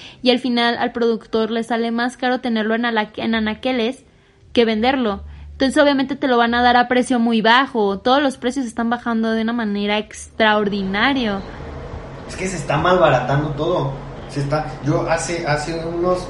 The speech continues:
Speaker 2: unas semanas me tocó ver ya que había muchos, o sea, siempre se vende, por ejemplo, el jitomate en semáforos, hay camionetas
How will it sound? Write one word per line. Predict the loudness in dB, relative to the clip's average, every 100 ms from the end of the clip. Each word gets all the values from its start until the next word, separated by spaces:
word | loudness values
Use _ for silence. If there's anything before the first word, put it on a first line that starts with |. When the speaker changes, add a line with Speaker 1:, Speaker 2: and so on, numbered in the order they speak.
| -4
Speaker 2:
unas | -4 -4
semanas | -2 0 0 -2 -2
me | 2 2
tocó | 2 -2 -2 -2
ver | -2 -4
ya | -2 0 0 -2 -6 -12 -8
que | 0 2 2
había | 0 -2 0 0 -2 0
muchos, | 2 2 2 0
o | 0
sea, | -2
siempre | -2 0 0 2 0 -2
se | 0 2
vende, | 2 2 0 0 -2 -6 -6
por | -4
ejemplo, | -4 -2 -2
el | -2
jitomate | -2 -2 0 0 -2
en | -6
semáforos, | -4 -4 -2 -4 -4
hay | -4 -2
camionetas | 0 0 0 -2 -6 -4 -4 -4